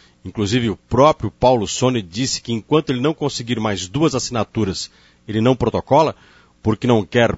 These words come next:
perder a votação, não quer colocar um projeto para ser derrotado. A Câmara de Vereadores de Maringá anda a passos lentos, devagar, não quer ter pressa. Dependendo do que interessa, a Câmara de Vereadores de Maringá já mostrou agilidade.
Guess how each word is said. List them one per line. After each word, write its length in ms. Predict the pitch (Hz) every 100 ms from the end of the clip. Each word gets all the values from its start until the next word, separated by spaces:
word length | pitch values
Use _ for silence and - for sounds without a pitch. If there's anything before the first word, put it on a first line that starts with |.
| -
perder 540 | 143 123 85 76 165 135
a 40 |
votação, 640 | 98 - 90 - 156 165
não 280 | 117 131 160
quer 240 | - 135
colocar 380 | 127 113 101 107
um 80 | 95
projeto 520 | - 98 78 107 -
para 220 | - 87
ser 180 | 82 87
derrotado. 640 | 80 90 120 - 151 123 - _ -
A 320 | 139 151 139 - -
Câmara 240 | 139 139
de 80 | 123
Vereadores 460 | 131 127 107 120 110
de 60 |
Maringá 460 | 117 113 101 120 120 -
anda 400 | 123 123 117 -
a 120 | 107
passos 600 | - 110 110 - 117 - - _ _ 107
lentos, 880 | 120 127 98 - - - - - _
devagar, 580 | 147 165 190 156 131 82 - _ _ _ _
não 160 | 185 196
quer 340 | - 160 165
ter 220 | 151 160 147
pressa. 600 | 117 104 87 - - - _ _ _ _ _ _ _ _ -
Dependendo 600 | 131 156 139 123 147 127
do 80 |
que 120 | 123 120
interessa, 540 | 110 104 139 135 98
a 40 |
Câmara 240 | - 120 123
de 80 | 110
Vereadores 400 | 117 101 120 107
de 60 |
Maringá 320 | 107 98 117
já 80 | 120
mostrou 340 | 127 117 - 139
agilidade. 680 | 117 170 123 104 85 -